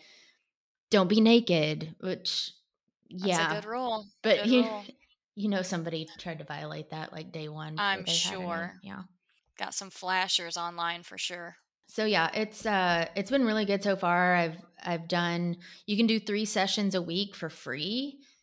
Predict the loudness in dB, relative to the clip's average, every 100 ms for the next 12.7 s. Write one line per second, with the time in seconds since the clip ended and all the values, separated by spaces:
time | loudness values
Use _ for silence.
0 | _ _ 0 2 2 2 6 6 6 4
1 | 4 4 6 4 0 -4 -2 0 0 0
2 | -2 -2 -2 -2 -4 -8 -10 -2 2 2
3 | 2 0 0 -2 0 0 0 0 0 0
4 | 0 2 2 2 -2 -8 -10 _ _ _
5 | -4 0 2 4 2 2 -2 -2 -6 0
6 | 2 4 2 2 0 2 2 2 2 2
7 | 0 0 0 0 -2 -4 -2 -2 -2 -4
8 | -8 -10 -2 0 0 0 0 0 -4 -10
9 | _ _ _ _ _ _ -6 -4 -4 -2
10 | -2 0 -2 -8 _ _ _ 0 2 2
11 | 2 0 0 0 0 0 -2 -4 -2 0
12 | 0 -6 -20 _ 0 0